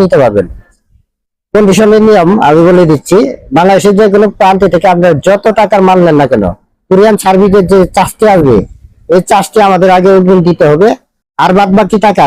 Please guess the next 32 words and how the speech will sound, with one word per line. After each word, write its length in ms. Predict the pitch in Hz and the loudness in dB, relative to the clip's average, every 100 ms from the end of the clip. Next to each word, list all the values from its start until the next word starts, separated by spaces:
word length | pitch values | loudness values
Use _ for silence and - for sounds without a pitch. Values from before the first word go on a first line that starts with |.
| - | -2
কোরিয়ান 260 | 180 202 202 | 0 0 0
সার্ভিসের 340 | 214 196 214 208 | -2 0 2 2
মাল 120 | 196 190 | 0 0
পৌঁছার 320 | 185 170 196 175 | 0 -2 -2 -2
পর 140 | 170 98 - _ _ _ - | -2 -2 -6 _ _ _ -2
এখান 220 | 156 185 | 0 0
থেকে 160 | 196 196 196 | 0 0 0
টাকা 160 | 185 185 | 0 0
জমা 200 | 185 190 175 | 0 0 0
দিয়ে 120 | 185 - _ - | -2 -2 _ -6
সুন্দরভাবে 480 | 196 208 214 160 170 | 0 2 2 2 0
কিন্তু 180 | 196 202 214 | 0 0 0
মালগুলো 340 | 185 151 156 226 - | 2 2 0 0 0
তুলে 180 | 170 165 | 0 2
নিয়ে 120 | 170 151 | 0 -2
আসতে 180 | - 131 | -2 -2
পারবেন। 280 | 127 98 87 - _ _ _ _ _ _ _ _ _ _ _ _ _ _ - | -2 -4 -10 -16 _ _ _ _ _ _ _ _ _ _ _ _ _ _ -4
এইভাবে 340 | 170 196 202 202 | 0 0 0 0
কিন্তু 180 | 202 202 190 | 0 0 0
আমরা 120 | 165 - | -2 -2
কন্ডিশনে 420 | 170 160 175 170 175 | -2 -2 -2 0 0
মালামাল 300 | 170 160 151 | 0 0 0
দিয়ে 140 | 151 147 | 0 -2
থাকি। 240 | 117 87 85 - _ _ 156 | -4 -10 -14 -14 _ _ 0
এই 100 | 175 | 2
বাটির 220 | 196 190 - | 0 -2 -2
সেটগুলো 360 | 185 - 196 190 | -4 0 0 2
কিন্তু 180 | 190 185 185 | 0 0 0
আপনার 220 | 160 175 185 _ _ - | 0 0 -2 _ _ -4
কন্ডিশন 380 | 185 175 190 185 185 | -2 0 0 0 0
মাধ্যমে 320 | 170 175 214 415 - _ _ _ | 0 0 0 -2 -8 _ _ _
সারা 340 | - 165 185 | -6 -4 -2